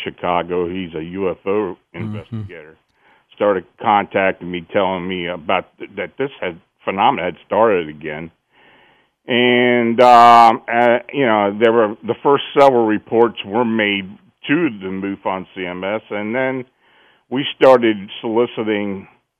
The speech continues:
Speaker 1: uh, uh, reports to be reported directly to us, and it, it, it started coming through. And, you know, two thousand seventeen was crazy. I mean, it, it, it was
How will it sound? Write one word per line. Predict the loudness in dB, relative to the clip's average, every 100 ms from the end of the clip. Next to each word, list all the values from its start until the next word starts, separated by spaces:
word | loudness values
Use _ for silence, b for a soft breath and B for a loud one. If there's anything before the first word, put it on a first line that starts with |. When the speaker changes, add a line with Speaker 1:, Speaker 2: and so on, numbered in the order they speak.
| _ _ _ _ _ _
Speaker 1:
uh, | -4 -2 0 0 0 -2
uh, | -6 _ _ _ _ _ _ -14 -12 -10 -14 -14
reports | -10 -10 -4 0 0 -2 -8
to | -8
be | -6 -6
reported | -6 -8 -6 -6 -6 -12
directly | -4 -4 -4 -14 -12
to | -6 -4
us, | -4 -6 -10
and | -12 -10
it, | -6 -6 -6
it, | -10 -12 _
it | -10 -10 -6
started | 0 2 0
coming | -4 -4 -4 -10
through. | -8 -8 -8 -12 _ _ b b b b b b b b b b _
And, | -2 2 2 2 0
you | 0
know, | 0
two | 0 0 4
thousand | 6 6 2 -2
seventeen | 0 0 -2 -6 -4 -4
was | -8 -6
crazy. | -2 0 -2 -8
I | -4 0 0
mean, | 0
it, | 0 0 0
it, | -2 -2 0
it | 0
was | 0